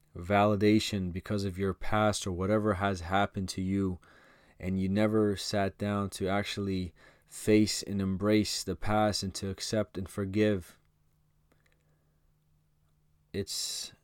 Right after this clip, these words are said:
it's gonna be a tough road. I'll tell you that right now. This is a time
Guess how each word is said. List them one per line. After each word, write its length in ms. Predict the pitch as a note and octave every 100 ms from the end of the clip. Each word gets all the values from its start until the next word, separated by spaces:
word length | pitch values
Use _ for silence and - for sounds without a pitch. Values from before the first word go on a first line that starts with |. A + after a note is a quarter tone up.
| _ _ _ _ -
it's 140 | -
gonna 160 | - G#2
be 140 | G2+
a 40 | G2
tough 380 | - G#2+ -
road. 380 | G#2+ G2+ F2+ D#2+ - - - _ _ _
I'll 160 | - F#2
tell 220 | - G#2+
you 140 | G2+ G2
that 140 | F#2
right 220 | F#2 G2
now. 280 | G2 F#2 E2 - _ _ _ _ _ _ _ _ _ - - _ _ _ _ -
This 140 | - F#2
is 100 | G2
a 80 | G2
time 500 | - A2 G#2+ G#2+